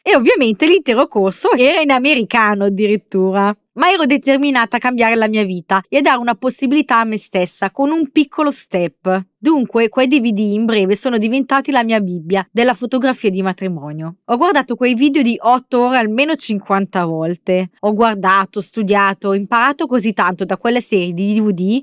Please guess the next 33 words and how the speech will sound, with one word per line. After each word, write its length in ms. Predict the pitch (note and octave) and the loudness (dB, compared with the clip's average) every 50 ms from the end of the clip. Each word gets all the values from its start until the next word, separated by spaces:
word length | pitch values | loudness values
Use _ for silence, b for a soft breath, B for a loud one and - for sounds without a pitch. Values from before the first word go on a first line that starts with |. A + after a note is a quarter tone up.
| _ _ _ | _ _ _
che 120 | - B3+ | -2 0
il 60 | B3 | 0
mio 140 | B3+ C4+ D4 | 2 2 0
inglese 400 | D4 C4+ C#4 C#4+ C#4+ D4 C#4 E4 | 0 2 2 2 2 2 2 2
ha 40 | D4+ | 0
iniziato 380 | C#4 B3+ - - G#3+ - - | 0 0 -2 -2 -4 -4 -4
a 40 | G3+ | -8
suonare 320 | - A#3 A3+ A3 A3 A#3+ A#3 | -6 -4 0 0 0 0 0
come 180 | - A3+ G#3 | -2 -2 -2
quello 220 | - A3 G#3 G#3 G#3 | 0 0 0 0 2
dell'istruttrice. 1040 | G3+ G3 G3 G3 - - - G#3 G3+ - F#3 E3+ E3+ E3+ - - E3+ E3+ F3+ F3 _ _ _ _ _ | 0 0 -2 -2 -4 -4 -6 -6 -4 -4 -4 -4 -4 -6 -6 -6 -4 -4 -6 -8 _ _ _ _ _
Ero 220 | - D4 D#4+ D4 C4+ | 0 0 2 2 2
al 100 | B3+ A#3 | 2 2
mio 160 | B3+ C4 - | 0 0 0
primo 280 | - D4+ E4 E4+ D#4+ | 0 0 0 0 2
matrimonio 720 | D4+ C4+ B3 - A3+ A#3 A3 A3 G#3 G#3 G#3+ A3 B3 C4+ B3 | 0 0 0 0 -2 -2 -2 0 0 0 0 0 0 0 2
e 120 | A#3+ C4 | 2 2
già 160 | A3 - D4+ | 2 2 0
sapevo 380 | D4 - C#4+ - B3+ A3 A#3+ A#3+ | 0 0 0 2 2 2 2 0
cosa 200 | - B3+ A3 B3+ | -2 -2 -2 0
avrei 180 | A#3 C4+ C#4+ C#4+ | 2 2 2 2
dovuto 360 | C#4 D4+ C4+ C4 B3+ C4+ A#3+ | 2 0 -2 -2 -2 -2 -4
fare. 500 | - - D#3+ D#3 D#3+ E3 F3 F#3 F#3 _ _ | -2 -4 -4 -4 -4 -4 -6 -8 -8 _ _
Il 200 | - C4 - - | -4 -4 -4 -2
tutto 400 | - E4+ F#4+ - - - G#4 G#4 | 0 2 2 2 2 0 0 0
grazie 380 | D4 C#4 A#3 G#3+ G3 - - A3 | 2 2 2 0 0 0 -2 -2
a 40 | |
un 60 | A3 A3+ | 0 0
investimento 680 | A#3 A#3+ B3+ - - E4 D#4+ D#4+ D#4 D#4+ D4+ - D4+ | 0 0 -2 -2 0 -2 0 0 0 -4 -2 -2 0
di 80 | C#4 C4+ | 0 0
appena 380 | A3+ - - B3 A#3+ A#3+ B3 | 0 0 -2 0 0 0 0
cento 400 | A#3+ - - B3+ B3+ B3 - C#4 B3+ | -2 -2 -4 -4 -4 -2 -2 -2 -2
dollari. 640 | G#3 E3 D#3 E3 E3+ F3 F#3 F#3+ G3 G3 G3+ F#3+ | -2 -2 -2 -2 -2 -2 -2 -2 -2 -2 -4 -4